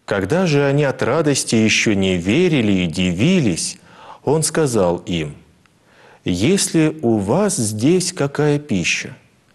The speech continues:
Они подали ему часть печеной рыбы и сотового меда. И, взяв, ел перед ними. И сказал им: "Вот то, о чем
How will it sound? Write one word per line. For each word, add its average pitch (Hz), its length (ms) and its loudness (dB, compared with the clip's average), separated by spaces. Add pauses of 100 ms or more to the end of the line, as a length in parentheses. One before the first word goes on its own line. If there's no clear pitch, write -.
(480)
Они 117 300 0
подали 156 400 2
ему 143 340 2
часть 139 480 -2
печеной 123 580 2
рыбы 139 520 2 (260)
и 95 120 0
сотового 147 600 0
меда. 82 480 -2 (760)
И, 92 100 0
взяв, 92 720 -2 (320)
ел 104 320 0
перед 85 420 -2
ними. 82 460 -4 (580)
И 101 80 0
сказал 104 720 0
им: 85 360 0 (840)
"Вот 95 400 0 (180)
то, 151 360 2 (440)
о 92 140 0
чем 98 380 0